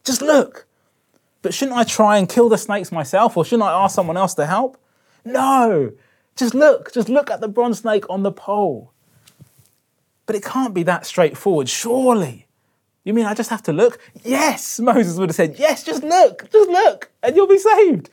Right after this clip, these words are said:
Just look, and you'll be alive." You see, God gave Moses this instruction, and the people just simply had to look, and they were given physical life.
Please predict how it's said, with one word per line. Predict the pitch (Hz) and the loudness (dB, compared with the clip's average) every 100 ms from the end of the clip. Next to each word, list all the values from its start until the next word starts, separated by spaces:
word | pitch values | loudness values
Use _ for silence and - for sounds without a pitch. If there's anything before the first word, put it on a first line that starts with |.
| _ | _
Just | 392 381 | -2 2
look, | 453 - - - _ _ _ _ _ _ _ _ _ _ - | 4 2 -2 -18 _ _ _ _ _ _ _ _ _ _ -4
and | |
you'll | 196 196 | 0 2
be | 214 220 202 - - | 2 2 2 -2 -4
alive." | 175 202 208 185 139 101 - _ _ _ _ _ _ _ _ _ _ _ - - | 0 2 2 0 -2 -8 -20 _ _ _ _ _ _ _ _ _ _ _ -20 -20
You | - | -12
see, | 165 | -10
God | 131 185 190 | 0 0 2
gave | 196 165 | 2 0
Moses | 156 156 147 143 | 2 2 2 -2
this | 143 | -6
instruction, | 127 131 - 160 - - 120 | -6 -6 -2 -2 -2 -10 -8
and | 131 | -6
the | 127 | -8
people | 123 196 165 | -6 -6 -4
just | 151 165 | -4 -4
simply | 208 185 | -4 -4
had | 170 139 | -8 -8
to | 143 | -8
look, | 143 139 - _ _ _ _ _ _ _ _ _ _ _ _ _ | -4 -4 -6 _ _ _ _ _ _ _ _ _ _ _ _ _
and | 135 | -4
they | 127 | -2
were | 135 | -2
given | 160 143 131 | -2 -2 -4
physical | 123 143 131 - 117 | -6 -6 -8 -10 -8
life. | 113 113 98 - _ | -8 -8 -12 -20 _